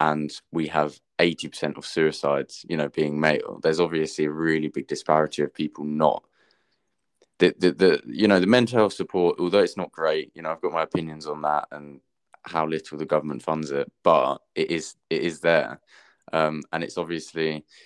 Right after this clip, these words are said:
not being used by certain groups of people who really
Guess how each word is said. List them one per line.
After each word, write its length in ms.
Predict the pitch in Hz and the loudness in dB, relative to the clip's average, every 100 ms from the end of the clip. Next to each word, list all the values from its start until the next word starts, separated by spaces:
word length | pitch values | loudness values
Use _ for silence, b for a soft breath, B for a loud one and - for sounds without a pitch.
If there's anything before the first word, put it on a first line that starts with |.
| b _ _ _ _ - | b _ _ _ _ -8
not 320 | 85 92 - | -2 -2 0
being 240 | 87 82 | 0 0
used 480 | 82 87 82 71 - | -2 -2 -2 -6 -4
by 100 | 76 | -2
certain 300 | 73 82 76 | 0 -2 -4
groups 180 | 80 67 | -4 -8
of 60 | - | -6
people 320 | 80 - 76 | -6 -4 -6
who 140 | 78 | -4
really 680 | 76 80 82 78 78 76 76 | 2 6 6 6 2 2 -2